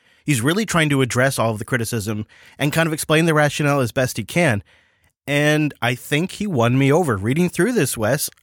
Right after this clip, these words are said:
I feel like the gnome team is listening and is even kind of changing what they had planned a little bit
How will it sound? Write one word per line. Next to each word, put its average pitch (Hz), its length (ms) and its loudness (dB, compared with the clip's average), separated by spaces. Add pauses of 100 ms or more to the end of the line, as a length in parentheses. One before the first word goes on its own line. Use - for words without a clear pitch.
(120)
I 143 240 0
feel 170 340 -2
like 120 240 2
the 120 80 -6
gnome 120 320 0
team 120 300 0
is 117 180 -2
listening 165 560 -4 (160)
and 139 300 2 (240)
is 131 180 2
even 180 280 2
kind 165 440 2
of 147 300 2
changing 151 680 2
what 120 120 0
they 113 140 2
had 110 180 0
planned 156 300 0
a 117 40 2
little 101 200 0
bit 95 200 -2